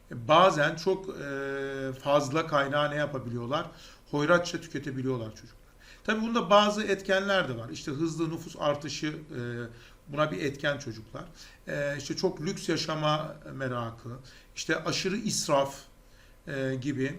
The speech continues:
e, nedenler çocuklar. Maalesef, e, doğal çevrede, e, bir süre sonra ne yapıyor? E, bozulmalara neden olmaya başlıyor çocuklar. Aşırı kullanım beraberinde bilinçsiz tüketimi, düzensiz kentleşmeyi,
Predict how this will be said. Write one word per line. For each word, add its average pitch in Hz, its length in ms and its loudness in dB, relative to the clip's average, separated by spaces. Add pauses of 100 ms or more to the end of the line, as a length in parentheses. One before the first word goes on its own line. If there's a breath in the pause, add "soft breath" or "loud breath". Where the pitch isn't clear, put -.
(440 loud breath)
e, 135 180 -6
nedenler 139 540 0
çocuklar. 127 380 -6 (280 loud breath)
Maalesef, 196 640 4
e, 151 420 2 (100)
doğal 160 340 4
çevrede, 160 640 0 (400 loud breath)
e, 139 300 0
bir 208 60 0
süre 175 260 -2
sonra 156 240 -2
ne 160 80 0
yapıyor? 165 460 2 (380 loud breath)
E, 139 680 -2 (280)
bozulmalara 156 600 2
neden 147 280 0
olmaya 131 400 -2
başlıyor 113 360 -12
çocuklar. - 380 -20 (540 loud breath)
Aşırı 170 400 0
kullanım 156 400 -2
beraberinde 147 580 2
bilinçsiz 143 380 -8
tüketimi, 170 600 -6
düzensiz 127 480 -4
kentleşmeyi, 165 800 -6